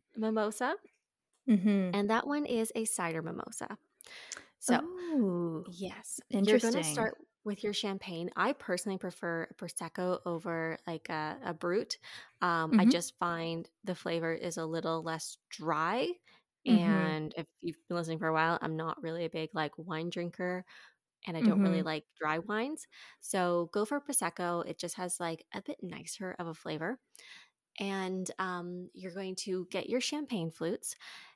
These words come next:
Speaker 1: and in a small plate, you're going to mix a little bit of cinnamon and a little bit of sugar. Uh, just give
Speaker 2: Ooh.
Speaker 1: that a little mix. Uh, it doesn't have to be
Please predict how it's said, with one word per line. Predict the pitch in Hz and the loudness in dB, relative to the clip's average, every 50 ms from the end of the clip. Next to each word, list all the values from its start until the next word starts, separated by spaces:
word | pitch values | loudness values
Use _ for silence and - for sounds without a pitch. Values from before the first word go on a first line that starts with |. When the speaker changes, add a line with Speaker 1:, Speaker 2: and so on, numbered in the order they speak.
| _ _ - | _ _ -4
Speaker 1:
and | 190 190 180 | -2 -2 -2
in | - - 214 220 | 0 2 4 4
a | 240 | 4
small | 233 - - 220 196 190 | 2 2 0 0 -2 -2
plate, | - - - - 170 160 - - | -4 -6 -6 -4 -4 -4 -4 -4
you're | - 170 160 | -4 -6 -4
going | 160 - 175 175 165 160 165 - - - | -4 -4 -4 -2 -2 -4 -4 -4 -6 -4
to | - 175 165 156 - - | -2 -2 -2 -2 -4 -6
mix | - 165 160 160 151 - - - - | -6 -4 -4 -4 -6 -6 -8 -8 -8
a | 180 | -6
little | 180 180 180 180 185 | -6 -4 -4 -4 -4
bit | 180 - 180 - | -2 -2 -2 -2
of | 185 175 160 | -4 -4 -4
cinnamon | - - - 277 277 285 285 285 294 294 285 190 | -4 -4 -2 -2 -2 0 0 -2 -2 -2 -2 -4
and | - 214 208 202 | -4 -4 -4 -2
a | 202 190 | -4 -4
little | 185 185 180 185 185 | -4 -6 -6 -6 -8
bit | - - 170 165 - - - | -6 -6 -6 -8 -8 -8 -8
of | 180 170 170 - - - _ _ _ _ | -8 -8 -8 -12 -18 -20 _ _ _ _
sugar. | - - - 180 - 165 220 359 - _ _ _ _ _ _ _ _ - _ - - - - - - 330 269 247 | -8 -6 -6 -4 -2 -2 -2 -2 -4 _ _ _ _ _ _ _ _ -20 _ -20 -20 -20 -20 -10 4 8 8 8
Uh, | 285 - - 403 | 8 8 4 4
just | 349 254 185 - - | 6 6 6 6 4
give | 196 196 208 | 2 2 4
Speaker 2:
Ooh. | |
Speaker 1:
that | 202 196 196 202 | 4 4 4 2
a | 208 | 2
little | 202 202 196 202 208 214 | 2 2 2 2 2 2
mix. | 208 196 240 277 - - - - - - | 2 0 -2 -2 -4 -6 -8 -6 -4 -4
Uh, | 180 165 156 | -2 -2 -2
it | 170 - | -2 -2
doesn't | 180 180 180 185 | -2 -2 -2 -4
have | 185 175 180 - | -4 -6 -6 -6
to | 180 | -4
be | 180 185 185 185 185 - | -4 -2 -2 -2 -4 -6